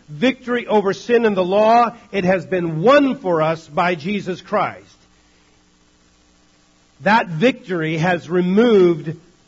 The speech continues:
death's sting for us. Oh, but what about those who reject Christ?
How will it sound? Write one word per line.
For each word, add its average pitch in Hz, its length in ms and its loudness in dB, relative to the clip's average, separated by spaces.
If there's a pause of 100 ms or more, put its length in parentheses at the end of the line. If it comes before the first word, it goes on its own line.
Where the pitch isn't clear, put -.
(360)
death's - 640 0 (200)
sting 135 840 -2 (280)
for 190 200 2
us. - 480 -4 (1400)
Oh, 123 80 -14
but 113 120 -14
what 131 120 -14
about 117 220 -12
those 113 180 -12
who 117 80 -20
reject 98 420 -20 (220)
Christ? 87 320 -20